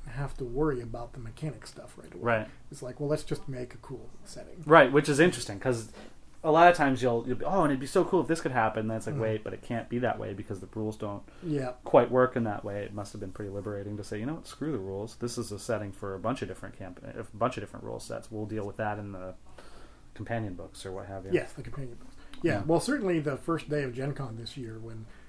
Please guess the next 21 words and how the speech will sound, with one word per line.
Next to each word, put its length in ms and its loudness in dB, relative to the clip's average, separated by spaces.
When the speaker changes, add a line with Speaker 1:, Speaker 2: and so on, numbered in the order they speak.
Speaker 1:
the 100 -6
Pirates 420 2
Guide 200 -4
to 60 -4
Freeport 540 -4
was 140 -12
finally 380 0
gonna 120 0
debut, 560 -4
um, 360 -8
and 200 -2
then 140 -2
the 100 -2
same 320 2
day 200 0
they 160 -6
announced 320 -6
fourth 240 -6
edition, 500 -6
it's 160 -8
like, 180 -2